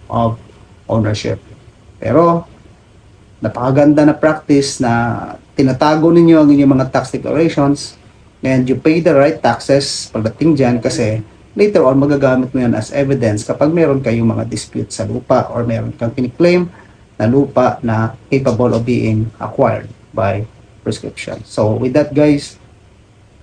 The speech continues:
thank you very much for watching, and if there's any question or comment,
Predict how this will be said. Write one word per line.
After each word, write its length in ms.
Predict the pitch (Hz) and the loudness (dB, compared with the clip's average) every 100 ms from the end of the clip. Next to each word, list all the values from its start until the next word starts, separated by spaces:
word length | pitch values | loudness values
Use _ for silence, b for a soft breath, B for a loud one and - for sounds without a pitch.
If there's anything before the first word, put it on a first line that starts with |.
| - | -4
thank 160 | 123 127 | -2 0
you 80 | |
very 160 | 117 123 | 2 2
much 160 | 117 - | 0 -2
for 160 | 98 | -2
watching, 560 | 127 170 - 165 156 123 | 2 2 2 2 2 2
and 160 | 113 | 0
if 160 | 113 113 | -2 -2
there's 240 | 123 120 | -4 -4
any 240 | - 208 220 | -2 2 2
question 640 | - 120 - - 107 104 | 2 -2 0 -2 -2 -2
or 160 | 110 - | -8 -8
comment, 480 | - - - 113 | -4 -4 -4 -10